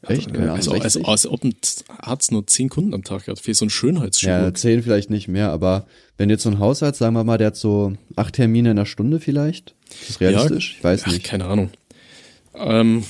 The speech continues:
Speaker 2: kommt drauf an, ob's nur Privatkunden sind oder
Speaker 1: <laughs> Ja, sagen wir vierzig, fünfzig vielleicht, würde
Speaker 2: Ja,
Speaker 1: ich
Speaker 2: auf
Speaker 1: jetzt
Speaker 2: jeden
Speaker 1: schätzen,
Speaker 2: Fall,
Speaker 1: so.
Speaker 2: ich sag mal, du erreichst halt viel mehr Menschen als so ein Arzt, das wollte ich eigentlich nur damit sagen. Ist jetzt immer noch ein
Speaker 1: Ja.
Speaker 2: blödes Beispiel, sozusagen,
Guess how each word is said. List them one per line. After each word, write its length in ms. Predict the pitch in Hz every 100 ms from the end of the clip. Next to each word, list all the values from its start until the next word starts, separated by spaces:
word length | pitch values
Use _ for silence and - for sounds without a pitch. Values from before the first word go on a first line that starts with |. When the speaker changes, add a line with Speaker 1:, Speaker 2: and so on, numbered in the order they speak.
| -
Speaker 2:
kommt 180 | 107 110
drauf 260 | 110 -
an, 200 | 123 127 -
ob's 220 | - -
nur 120 | 123
Privatkunden 560 | - 117 135 - 143 139
sind 240 | 135 127
oder 120 | -
Speaker 1:
<laughs> 760 | - - - - - - 139 120
Ja, 420 | 123 110 101 92
sagen 180 | 90 104
wir 20 |
vierzig, 340 | - 123 123 110
fünfzig 360 | 113 - 107
vielleicht, 280 | 101 92 95
würde 80 | 98
Speaker 2:
Ja, 20 | 135
Speaker 1:
ich 40 |
Speaker 2:
auf 40 | 156
Speaker 1:
jetzt 80 | 151
Speaker 2:
jeden 120 | 156
Speaker 1:
schätzen, 60 | 143
Speaker 2:
Fall, 140 | 135
Speaker 1:
so. 60 | 139
Speaker 2:
ich 80 | -
sag 140 | 143
mal, 80 | 139
du 100 | 117
erreichst 380 | 131 104 123 131
halt 120 | 113 -
viel 160 | 120
mehr 100 | 107
Menschen 280 | 110 113 110
als 100 | 101
so 80 | 101
ein 80 | 101
Arzt, 300 | 110 - 107
das 160 | -
wollte 160 | 110 107
ich 80 | -
eigentlich 220 | 107 107
nur 120 | 101
damit 240 | 101 101
sagen. 300 | 113 110 95 -
Ist 160 | 143
jetzt 140 | - -
immer 100 | 147
noch 140 | 143
ein 100 | 135
Speaker 1:
Ja. 200 | 104 92
Speaker 2:
blödes 420 | 104 131 147 123
Beispiel, 560 | - 104 135 - 135 127
sozusagen, 840 | - 131 139 123 117 120 127 131